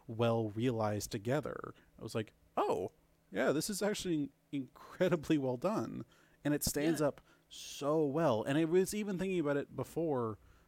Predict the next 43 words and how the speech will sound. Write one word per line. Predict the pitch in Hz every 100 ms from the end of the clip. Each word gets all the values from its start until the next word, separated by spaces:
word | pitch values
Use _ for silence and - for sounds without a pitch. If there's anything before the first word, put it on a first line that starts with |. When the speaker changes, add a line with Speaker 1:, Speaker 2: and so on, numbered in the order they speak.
| _ -
Speaker 1:
um, | 117 107 104 98 - _ _ _ _ _ _ -
you |
know, | 123
we | 110
talked | 143 156 135
about | 120 110
how, | 104 107 104 101 95 - - _ _ _
like, | 117 98
w-, | 123 117
how, | 110 101 101
you | 120
know, | 98
Return | 101 117
to | 107
Oz | 104
is | 101
very | 101 101
scary. | - 127 104 95 - - -
And | 139 131 - _ _ _ _ _ -
I, | 190
to | - - - 254
this | 233
day, | - 175 190 156 -
the | 139 147
main | 143 185 208
reason | 190 170
I'm | 170 143
afraid | 139 - - 104 151 143
of | 127 107 98 - -
tornadoes, | 123 113 139 117 110 -
I'm | 147
not | 175 -
from | 151 143 127 -
a | 113
tornado-ridden | 127 123 120 113 117 110 107 104 -
area | 131 131 113
originally | 110 127 117
where, | 107 110 -
from | 120
where | 110 104
I |
was | 98
born, | 107 135 117